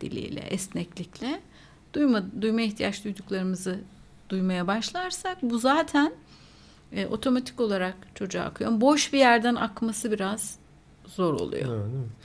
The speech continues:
Speaker 2: Mesela bu programı dinleyenler kendi aralarında arkadaşlarıyla, akrabalarıyla, aileleriyle şeyi konuşabilirler.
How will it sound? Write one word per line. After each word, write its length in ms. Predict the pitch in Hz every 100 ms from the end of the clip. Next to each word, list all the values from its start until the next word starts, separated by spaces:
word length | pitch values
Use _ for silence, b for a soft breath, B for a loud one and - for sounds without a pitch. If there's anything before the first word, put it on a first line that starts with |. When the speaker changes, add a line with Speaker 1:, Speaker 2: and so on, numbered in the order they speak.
| B B B
Speaker 2:
Mesela 260 | 247 247 160
bu 120 | 156
programı 480 | 220 175 175 175 143
dinleyenler 720 | 147 156 160 156 151 147 147
kendi 280 | 147 147 156
aralarında 480 | 131 117 110 110 113
arkadaşlarıyla, 880 | 113 131 120 113 - 123 117 104 101
akrabalarıyla, 1000 | 104 117 107 107 107 107 104 92 90 87
aileleriyle 680 | 107 110 110 110 104 104 104
şeyi 240 | - 117
konuşabilirler. 840 | 117 107 104 107 101 101 87 87